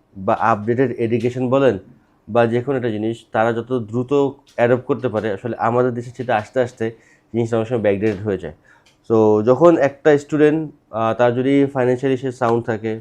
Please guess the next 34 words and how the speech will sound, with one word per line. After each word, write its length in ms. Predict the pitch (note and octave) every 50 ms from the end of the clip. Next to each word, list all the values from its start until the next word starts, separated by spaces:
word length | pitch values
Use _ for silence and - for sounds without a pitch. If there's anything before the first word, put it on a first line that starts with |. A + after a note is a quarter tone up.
| - _
ফাইন্যান্সিয়ালি 520 | - A2 A2 A#2 A#2+ A#2 A#2 B2+ A#2+ A#2+ A#2
সে 160 | - A#2+ A2+
যদি, 320 | A2+ A2+ G#2 A#2+ A#2+ A#2+ A#2 - _ _ _ _ _ _ _ -
আহ, 720 | G#2 G#2 G#2 G#2 G#2 G#2 G#2 G#2 G#2 G2+ G2 G2 - -
আহ, 480 | G2+ G2+ G2 F#2+ F#2 F#2+ F#2+ F#2+ F#2 E2+ - _ _ -
তার 100 | A2+ G#2
ফ্যামিলি 340 | - A#2+ A2+ A#2 A#2+ A#2+
থেকে 180 | A#2 B2 B2 B2
সাপোর্ট 360 | B2 - A#2 - C3 C3 B2+ - -
পায়, 180 | A2+ G#2 G2 - - _ _ _ _ _ _ _ _ _ _ _ _ _ -
আহ, 320 | A#2+ A#2 A2+ A2+ A2 -
তারা 160 | - C#3+ D3+ C#3
যদি 140 | D3 D3
আসলে 260 | D3+ D3 D#3+ D#3 D#3 D3+
এই 120 | D3 C#3+
অ্যাডভান্স 420 | A2+ B2 A#2+ G#2 A2 C#3 C3+ A#2
এডুকেশন 420 | B2+ A#2+ A2 A2+ A2+ - - A#2 G#2+
বলেন 320 | A#2 A#2 A#2 G#2+ G#2 G2+
বা 100 | F#2+ A2
অ্যাডভান্স 760 | A2 F#2+ G#2+ G#2+ G2 F2+ F#2 F2 F2+ A#2+ B2 B2+ B2+ B2 B2 -
লার্নিং 400 | A#2+ A#2 A2 A2 A2 A2+ A#2 A2
বলেন 400 | G#2+ A2+ A2 G#2+ G#2 G2 G2 G2
বা 100 | G2 G#2+
অ্যাডভান্স 600 | G#2 G2+ G#2 G#2 G2 F#2+ F#2 A2+ A#2 A#2+ A#2+ - -
নলেজ 380 | A2 A2+ A#2 B2+ C3 A#2 - A#2
বলেন, 260 | A#2 G#2+ G2+ G2+ F#2+ - _ _ _ _ _ _
সেটা 260 | - - C3 B2+ B2 C3+
যদি 200 | C#3+ C3+ C3+ C3+
সে 140 | - C#3+
তারা 160 | B2 C#3 B2+ B2+
নিতে 240 | B2+ C3 A#2+ D3+
পারে, 220 | C3 B2 A#2+ A#2 A2+
তাহলে 340 | A2+ A2+ A2 A#2 A#2+ B2 A#2+
আসলে, 380 | A2 - A#2+ A2+ A#2 A#2+ A2+